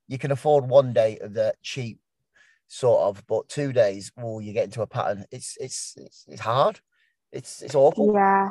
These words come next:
Speaker 1: Awful position to be in. So, yeah, um, so on the, on the last point then, 'cause, and, and I do really thank you for turning up, and 'cause I know you're,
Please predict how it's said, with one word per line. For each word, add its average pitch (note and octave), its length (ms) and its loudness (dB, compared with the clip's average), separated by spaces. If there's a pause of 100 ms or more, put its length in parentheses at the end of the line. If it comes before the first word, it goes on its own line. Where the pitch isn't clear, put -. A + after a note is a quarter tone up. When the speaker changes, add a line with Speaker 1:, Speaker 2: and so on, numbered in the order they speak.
Speaker 1:
Awful D#3+ 260 0
position C3+ 420 -8
to C#3+ 140 -4
be D#3 200 -2
in. C3+ 100 -6 (460)
So, G3+ 140 4
yeah, A3 180 6
um, A#3+ 260 2
so B3+ 180 2
on B3+ 80 4
the, B3+ 100 6 (120)
on A#3+ 100 -2
the B3+ 80 6
last C4 280 4
point F3+ 200 4
then, C#3+ 160 -2
'cause, F3 240 -10 (320)
and, D#3+ 240 0
and F3 160 2
I F3 40 4
do F#3+ 200 -2
really F3+ 200 0
thank D#3+ 220 0
you D#3+ 60 -6
for D#3 120 -6
turning D3+ 400 2
up, D3+ 180 2
and C3+ 260 -2 (120)
'cause C#3 140 -4
I C#3 40 4
know D3 140 0
you're, C#3 240 0